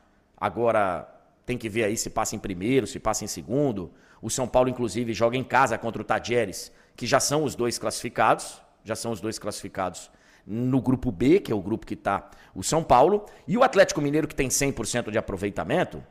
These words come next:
O Atlético Mineiro faz uma campanha espetacular, ele, e ele com um empate, com um pontinho, ele já garante a primeira colocação do grupo.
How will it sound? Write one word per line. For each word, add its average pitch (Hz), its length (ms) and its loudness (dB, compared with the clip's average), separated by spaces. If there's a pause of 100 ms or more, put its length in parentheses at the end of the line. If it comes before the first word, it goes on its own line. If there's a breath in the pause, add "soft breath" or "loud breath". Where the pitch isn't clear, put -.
(180 soft breath)
O 113 80 2
Atlético 208 320 0
Mineiro 185 220 -2
faz 277 180 0
uma 196 120 2
campanha 165 280 -4
espetacular, 123 600 2
ele, 143 260 0
e 160 100 0
ele 170 140 2
com 175 140 -2
um 254 160 0
empate, 165 480 2
com - 120 -8
um 233 120 -2
pontinho, 170 440 -2
ele 190 100 0
já 180 120 2
garante 170 300 4
a 170 40 -2
primeira 165 280 0
colocação 170 460 -4
do 185 80 -4
grupo. 120 320 -4